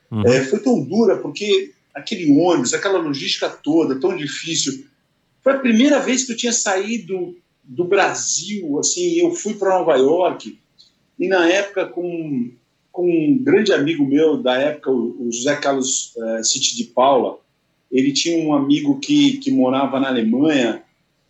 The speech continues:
Speaker 2: e ele falou assim pra mim, "Não, eu só vou com você pra Nova York se você depois for comigo pra, pra Alemanha esquiar."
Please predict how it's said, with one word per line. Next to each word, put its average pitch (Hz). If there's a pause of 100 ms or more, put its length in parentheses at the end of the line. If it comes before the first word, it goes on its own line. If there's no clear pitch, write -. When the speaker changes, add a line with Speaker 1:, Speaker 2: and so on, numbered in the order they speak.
Speaker 2:
e 139
ele 165
falou 156
assim 156
pra 156
mim, 170
"Não, 190
eu 147
só 175
vou 233
com 208
você 165
pra 170
Nova 147
York 170
se 170
você 165
depois 170
for 175
comigo 156
pra, 147
pra 143
Alemanha 143
esquiar." 131